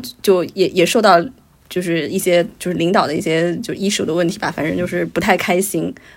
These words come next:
我就觉得说我要好好的对自己，反正年终奖马上要来了，管他多少呢，我就先花出去。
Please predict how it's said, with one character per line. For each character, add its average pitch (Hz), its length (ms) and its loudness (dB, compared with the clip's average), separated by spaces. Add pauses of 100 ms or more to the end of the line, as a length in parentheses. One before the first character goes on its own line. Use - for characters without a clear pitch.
我 170 100 -4
就 180 80 2
觉 165 160 -2
得 156 120 -2
说 - 180 -2
我 165 80 -2
要 165 100 2
好 190 100 -6
好 175 140 -2
的 180 100 2
对 175 160 0
自 165 180 -10
己， 131 260 -10
反 170 120 -4
正 170 80 -2
年 170 140 2
终 190 160 0
奖 165 140 0
马 156 80 -2
上 180 120 -4
要 170 140 0
来 151 200 -4
了， 175 140 -4
管 170 160 2
他 202 140 0
多 202 160 4
少 202 200 -2
呢， 190 80 -8
我 165 60 -4
就 170 80 -2
先 180 180 -2
花 175 200 -2
出 - 140 -6
去。 - 240 0